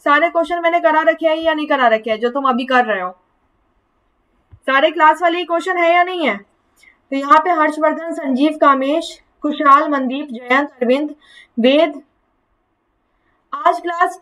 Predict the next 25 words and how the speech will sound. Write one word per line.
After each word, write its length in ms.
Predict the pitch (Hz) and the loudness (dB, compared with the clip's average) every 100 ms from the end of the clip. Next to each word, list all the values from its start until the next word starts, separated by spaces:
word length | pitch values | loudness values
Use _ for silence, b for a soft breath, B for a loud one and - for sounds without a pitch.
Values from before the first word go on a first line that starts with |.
| - | -8
ten 120 | 330 | -8
फ़ोर्टी 340 | - 320 - | -2 -4 -2
फ़ाइव 200 | 339 311 | -4 -2
पे 320 | 311 - _ _ | -4 -10 _ _
start 320 | - 262 269 | -2 -2 0
हुई 200 | 240 226 | -2 0
है, 180 | 302 466 _ _ _ _ | -2 -2 _ _ _ _
लेकिन 320 | 233 277 330 | -4 -2 -2
ये 260 | 320 294 370 | 0 2 0
हमने 380 | 392 277 269 320 | 0 -2 0 0
Monday 360 | 311 262 254 311 | 2 0 2 0
से 140 | 330 | -2
Friday 340 | 320 269 254 294 | 0 0 0 0
का 120 | 302 | -2
जो 220 | 302 302 | -2 -6
current 380 | - 262 269 285 | -2 0 0 0
affair 300 | 294 285 285 | 0 -2 0
था 60 | 262 | -2
ना, 200 | 294 370 - _ _ _ _ _ _ _ _ _ _ _ _ _ _ _ _ _ _ _ _ _ 254 | 0 -2 -6 _ _ _ _ _ _ _ _ _ _ _ _ _ _ _ _ _ _ _ _ _ -6
रिशु 300 | 294 302 403 | -4 -2 -2
तुम 180 | 403 | -2
class 300 | 349 320 349 | 2 4 4
में 120 | 359 339 | 0 -6
daily 240 | 320 370 | -6 -6
नहीं 140 | 415 | -6